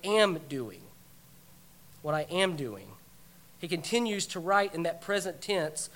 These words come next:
through the remainder of chapter seven. Now that should be the end of the argument. It could be the end of the argument. But in case you're still not convinced that that is what Paul is describing as the experience of a believer,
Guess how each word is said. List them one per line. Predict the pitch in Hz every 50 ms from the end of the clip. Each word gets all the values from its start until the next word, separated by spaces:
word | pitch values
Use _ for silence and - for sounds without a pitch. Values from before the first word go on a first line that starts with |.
| - - - -
through | - 180 165
the | 170
remainder | 170 170 165 170 180 190 202 190 185 190 196
of | 196 160 147
chapter | - - 190 180 180 - 170
seven. | 151 - - 190 175 170 143 113 95 - - - - - - - - - - - - - - - - - -
Now | 131
that | 143 160 160 - - - - - - - - - - - - - -
should | - - - 247 247 214 180
be | 151 151 131 127 131 151 156 - - - - 147
the | 151 175
end | 175 170
of | 160
the | 156 151
argument. | 160 170 156 127 123 123
It | 147 -
could | - 254 202
be | 190 165
the | 143 135
end | 131 127
of | 127 117
the | 117 113
argument. | 113 113 110 123 127 131 156 - - - - - - - - - - - - - - - -
But | - 180 -
in | 160
case | 143 - 196 202 202 - -
you're | 196 180 175 170 175 175
still | - - - 190 185
not | 180 175 175 175
convinced | - 160 147 147 160 151 160 156 - - -
that | 143 139
that | 143 143 147 147
is | 143 131
what | 147 151 156 151
Paul | - 165 151 143 143 143 139 139 -
is | 143 127 127 127 123 -
describing | 143 127 - - 156 147 143 139 147 143 135
as | 131 123
the | 135 131
experience | 127 - 151 143 135
of | 139 123
a | 120
believer, | 120 135 143 160 151 120 110 101 110 117